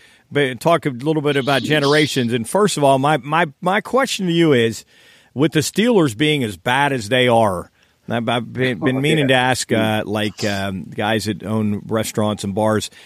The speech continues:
Speaker 1: has, have you noticed a dip in your crowds, like, on Sundays, that now that the Steelers are just really bad?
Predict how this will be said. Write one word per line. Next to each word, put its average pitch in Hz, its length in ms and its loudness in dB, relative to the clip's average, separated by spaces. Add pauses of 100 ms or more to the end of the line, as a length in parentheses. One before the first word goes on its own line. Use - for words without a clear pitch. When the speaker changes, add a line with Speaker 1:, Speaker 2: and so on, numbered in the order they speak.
Speaker 1:
has, 131 260 2
have 151 280 2
you 240 140 0
noticed 254 360 4
a 160 80 6
dip 156 320 2
in 143 100 4
your 127 160 4
crowds, 131 760 2
like, 120 240 0
on 117 160 2
Sundays, 123 680 0
that 110 240 2
now 113 260 2
that 107 140 -2
the 110 60 -8
Steelers 120 520 2
are 101 160 0
just 101 500 -2
really 107 400 2
bad? 104 400 0